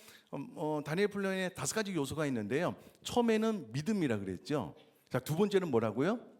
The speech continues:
음식, 음식. 예, 건강한 음식 먹자는 겁니다. 어렵지 않습니다. 세 번째는 뭐라고요? 운동, 운동. 운동하면 좋다라는 것인데요. 그 운동도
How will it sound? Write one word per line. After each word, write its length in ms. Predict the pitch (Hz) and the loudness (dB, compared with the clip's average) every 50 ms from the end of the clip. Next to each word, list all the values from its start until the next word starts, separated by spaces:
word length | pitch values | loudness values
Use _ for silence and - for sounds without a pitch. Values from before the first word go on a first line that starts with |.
| _ _ _ _ _ - - - - | _ _ _ _ _ -20 -16 2 6
음식, 480 | 165 220 240 254 262 214 233 208 143 120 | 8 8 8 8 4 2 0 0 0 0
음식. 400 | 123 127 117 - - 101 87 - - | 0 0 0 -2 -6 -8 -10 -6 -2
예, 520 | 107 113 123 127 117 101 92 85 78 76 - | 0 2 2 2 2 0 -2 -4 -8 -10 -10
건강한 340 | - - 117 120 131 131 123 | -8 -6 -4 -2 0 0 0
음식 180 | 113 107 120 | -2 -2 0
먹자는 380 | 120 101 98 - - 117 110 104 | -2 -2 -2 -2 -2 -2 -2 -2
겁니다. 240 | 98 92 92 90 90 | -4 -4 -4 -2 0
어렵지 280 | 104 127 147 143 - 131 | 2 2 2 2 2 -2
않습니다. 260 | 107 92 - 104 104 | -2 -4 -6 -6 -6
세 160 | - - 165 | -2 -2 -2
번째는 300 | 165 185 - 175 160 147 | -2 0 0 0 0 0
뭐라고요? 480 | 123 110 107 104 98 113 139 185 240 - - - - - - - - - - - | 0 0 0 -2 -2 0 -2 -2 -2 -4 -10 -18 -20 -20 -20 -20 -20 -20 -14 -4
운동, 440 | - 170 214 233 233 220 214 147 123 | 2 6 8 8 8 8 6 4 4
운동. 280 | 127 139 123 120 98 98 | 2 2 2 2 2 2
운동하면 600 | 120 135 147 143 143 131 123 135 175 214 233 233 - - - - _ _ _ | 0 0 0 0 0 0 2 2 2 0 0 -2 -6 -12 -20 -20 _ _ _
좋다라는 1000 | - - 95 - - - 113 - - - _ _ _ _ _ 85 92 92 104 104 | -6 -6 -6 -6 -6 -6 -6 -8 -8 -12 _ _ _ _ _ -8 -6 -6 -4 -4
것인데요. 500 | 107 90 90 87 87 107 135 135 101 76 - - | -4 -4 -4 -4 -2 -2 -2 -2 -4 -6 -10 -12
그 120 | - 113 | -6 -4
운동도 680 | 120 131 143 160 165 151 120 113 117 131 135 113 82 | -2 -2 0 -2 -2 -2 -2 0 0 0 0 0 -2